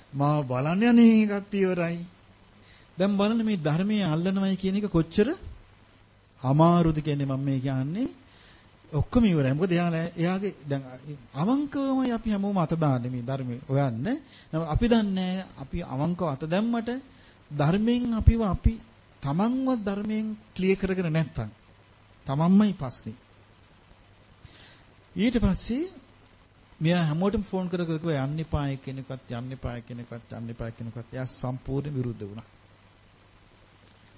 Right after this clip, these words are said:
ඒ සිද්ධියෙන් පස්සේ එයා මාත් එක්ක කතා කරන්නේ නැහැ, එන්නේ නැහැ, පොත් බලන්නේ නැහැ.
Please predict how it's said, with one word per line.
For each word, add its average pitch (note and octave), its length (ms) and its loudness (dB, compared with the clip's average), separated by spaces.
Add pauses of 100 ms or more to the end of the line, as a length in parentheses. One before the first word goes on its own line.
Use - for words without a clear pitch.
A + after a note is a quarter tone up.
(360)
ඒ E3 140 6
සිද්ධියෙන් E3+ 440 -2
පස්සේ F3 240 -6
එයා D3 120 -2
මාත් C#3 240 -2
එක්ක C3+ 160 -2
කතා B2+ 300 -2
කරන්නේ C#3+ 340 -4
නැහැ, D#3+ 240 -8 (200)
එන්නේ B2+ 300 0
නැහැ, D3+ 320 -4
පොත් A2+ 240 -6
බලන්නේ C3+ 400 -2
නැහැ. G3+ 400 -10